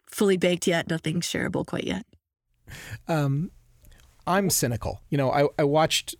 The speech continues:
Speaker 2: I watched your movie and I felt like, "This is great and it, it appeals to me," but there's a part of me that is so cynical. I, I, I, I feel like I have not ever seen real substantive change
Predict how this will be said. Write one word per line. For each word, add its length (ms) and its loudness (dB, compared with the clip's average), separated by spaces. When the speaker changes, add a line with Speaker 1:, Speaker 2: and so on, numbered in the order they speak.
Speaker 2:
I 80 4
watched 280 2
your 80 0
movie 520 0
and 120 0
I 60 0
felt 280 -2
like, 460 -2
"This 200 0
is 100 0
great 400 2
and 500 2
it, 260 2
it 140 2
appeals 420 0
to 80 -2
me," 260 -2
but 260 2
there's 180 2
a 40 0
part 320 -2
of 120 0
me 140 2
that 160 0
is 80 -2
so 180 2
cynical. 460 0
I, 240 2
I, 100 0
I, 300 0
I 60 -2
feel 240 0
like 320 0
I 100 0
have 200 2
not 260 2
ever 160 0
seen 560 0
real 600 2
substantive 680 -2
change 500 -2